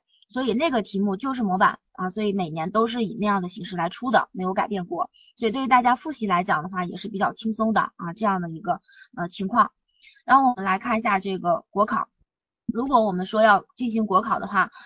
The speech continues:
那么国考也是笔试和面试，那个笔试的时间一般情况下是在三月中旬，也是三月中旬啊。那国考呢，就是一年进行两次，那个上半年会在三月中旬进行笔试，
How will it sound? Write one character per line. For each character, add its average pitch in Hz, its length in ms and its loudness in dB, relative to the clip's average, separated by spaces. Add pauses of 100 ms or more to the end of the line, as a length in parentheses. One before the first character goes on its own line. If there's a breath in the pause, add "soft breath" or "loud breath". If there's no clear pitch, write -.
(120)
那 269 120 0
么 269 100 2
国 233 240 4
考 226 220 4
也 185 160 -4
是 240 160 -6
笔 202 240 -6
试 214 220 -2
和 180 160 -2
面 208 220 0
试， 208 320 -2 (300 loud breath)
那 269 160 -4
个 262 120 4
笔 202 220 -4
试 269 200 -4
的 233 100 0
时 196 220 -4
间 214 260 2
一 240 140 -2
般 240 260 2
情 220 100 -6
况 190 160 0
下 190 260 2
是 - 180 -6
在 190 240 2
三 226 320 0
月 202 100 0
中 208 180 -2
旬， 160 280 -6
也 180 180 0
是 277 220 -8
三 220 220 2
月 202 60 0
中 196 200 -4
旬 160 200 -8
啊。 175 240 -2 (320 loud breath)
那 320 140 4
国 233 240 4
考 247 240 2
呢， 180 140 -2
就 220 140 -4
是 233 140 -6
一 269 200 -2
年 196 280 0
进 240 200 0
行 202 200 -2
两 180 300 -4
次， 262 240 -2 (460 loud breath)
那 233 160 2
个 214 100 6
上 302 300 6
半 240 180 6
年 180 220 0
会 202 160 -4
在 190 160 4
三 233 220 2
月 220 60 0
中 226 220 0
旬 180 220 -4
进 202 180 -2
行 180 260 -8
笔 160 140 -12
试， 196 320 -2